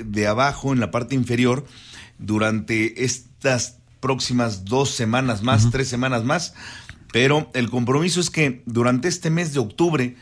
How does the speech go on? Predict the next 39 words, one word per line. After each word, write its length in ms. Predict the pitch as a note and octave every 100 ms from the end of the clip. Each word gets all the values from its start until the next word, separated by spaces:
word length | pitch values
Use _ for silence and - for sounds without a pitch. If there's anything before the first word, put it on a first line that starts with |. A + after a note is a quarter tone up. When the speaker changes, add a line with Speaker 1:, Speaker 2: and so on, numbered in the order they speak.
| -
Speaker 2:
Ujú. 260 | A#2 A#2
Speaker 1:
concluyamos 840 | G#2+ A#2 A2+ A#2+ A#2+ C#3+ D#3 C3
ya 160 | A2+ C#3
los 200 | C#3 A2+
trabajos 680 | B2 A2 B2+ B2 B2 B2 - - -
de 440 | - G2 G2+ A2 -
este 500 | A#2+ A#2+ - - A2+
viaducto 640 | G#2 G#2+ G#2 A#2+ A2 C#3
poniente 580 | - A#2 D3 D#3 D#3+ F3 - - - -
y 320 | D#3 G3 G#3+
que 200 | - B2+
ya 240 | A#2+ F3
quede 380 | F#3 F3+ F3+ D#3
totalmente 580 | G#2+ A#2+ G#2+ D3+ D3+ B2+
listo 380 | B2 C#3+ - A2
para 180 | A2 G2+
la 80 |
circulación 760 | F2 G2+ F2 G2+ G2 B2 C3 C3 - - D#3
Speaker 2:
Ujú. 100 | A#2+
Speaker 1:
de 100 | G#2+
las 140 | G#2
familias 320 | B2 E3 F3+
queretanas 500 | - A#2+ A2 F#3 G3
que 120 | -
viven 260 | C#3+ E3+ E3
en 100 | D3+
esta 220 | F#3 -
zona 220 | C#3+ F3 F3
de 60 |
la 60 | A#2+
ciudad, 360 | B2+ D3 F3 F#3 - -
que 100 | -
es 100 | D3
una 200 | D#3 D#3
de 80 | C3
las 140 | A2 G#2+
más 280 | C#3 C#3
densamente 580 | A2 C3+ B2+ A#2 A#2+ A2+
pobladas. 540 | A2+ F#2 F2+ D#2 -